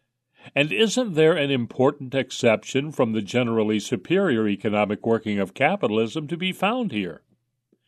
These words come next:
In a way, this question has already been answered by the above explanation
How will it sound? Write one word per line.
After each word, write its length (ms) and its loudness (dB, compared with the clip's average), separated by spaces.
In 120 0
a 80 4
way, 440 2
this 220 4
question 540 4
has 220 2
already 480 4
been 180 -6
answered 460 -2
by 140 2
the 120 -2
above 340 0
explanation 920 -2